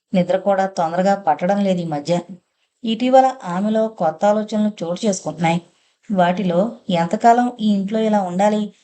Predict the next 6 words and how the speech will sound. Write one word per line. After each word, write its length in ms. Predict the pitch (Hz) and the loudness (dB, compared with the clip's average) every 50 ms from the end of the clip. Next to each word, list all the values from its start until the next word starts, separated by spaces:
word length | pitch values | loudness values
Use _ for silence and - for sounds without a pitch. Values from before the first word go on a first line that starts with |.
| _ _ _ _ - | _ _ _ _ 0
ఎంతకాలం 640 | 214 208 208 185 202 190 - 165 156 165 185 214 226 | 2 2 2 2 0 -2 0 0 0 0 0 0 0
ఉన్నా 360 | 220 196 175 175 196 233 220 - - | 0 0 -2 -2 -2 -4 -4 -4 -2
ఈ 40 | 220 | 0
ఇంటికి 300 | 190 185 180 180 180 233 | 2 2 0 0 -2 -4
తనేమీ 520 | 233 233 - - 160 160 175 180 202 220 208 | -4 -2 -2 -2 -2 0 0 2 2 2 0
కాదు 400 | 208 175 156 165 190 202 196 | 0 0 0 0 0 -2 -4